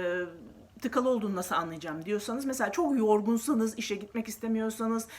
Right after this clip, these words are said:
hiçbir şey yapmak istemiyorsanız, bu genelde kök çakralarınızla ilgili bir sorundur. Peki iş hayatında hiç başarılı değilim, hep yanlış insanları, yanlış işler yapıyorum. Bu da karın çakranızla, yani göbek deliğinizin bir altındaki çakrayla,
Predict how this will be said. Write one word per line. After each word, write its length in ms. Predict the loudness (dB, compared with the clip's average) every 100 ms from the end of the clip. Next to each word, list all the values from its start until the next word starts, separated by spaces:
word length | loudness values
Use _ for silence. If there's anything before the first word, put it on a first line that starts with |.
| -10
hiçbir 220 | -8 -6
şey 140 | -2 2
yapmak 320 | 2 0 -4
istemiyorsanız, 580 | -6 -2 -2 -2 -4 -6
bu 100 | -2
genelde 400 | 2 4 2 0
kök 260 | -2 0
çakralarınızla 680 | -2 -6 -4 -8 -8 -10 -12
ilgili 440 | -12 -10 -8 -8
bir 60 | -10
sorundur. 520 | -10 -10 -8 -8 -8 -10 -18 -8
Peki 320 | -4 -2 -2 -4 -20 -14 -14 -2
iş 180 | 0 2
hayatında 380 | 2 4 2
hiç 160 | 0 -2
başarılı 320 | -2 0 0
değilim, 180 | 0 0
hep 200 | 0 -2
yanlış 400 | 0 2 2 2
insanları, 520 | -2 0 2 2 2
yanlış 480 | 0 2 2 2 0
işler 300 | -4 0 0
yapıyorum. 420 | 0 -4 -6 -6 -4
Bu 100 | 2
da 60 | 2 2 -12 -8
karın 300 | 0 0 0
çakranızla, 800 | -4 -8 -8 -8 -6 -6 -4 -4 -4 -14 2
yani 380 | 4 4 2 -6 -4
göbek 280 | 0 0 0
deliğinizin 360 | 0 2 0
bir 100 | 0 2
altındaki 500 | 2 2 0 0 -6
çakrayla, 640 | -8 -4 -2 -2 -2 -6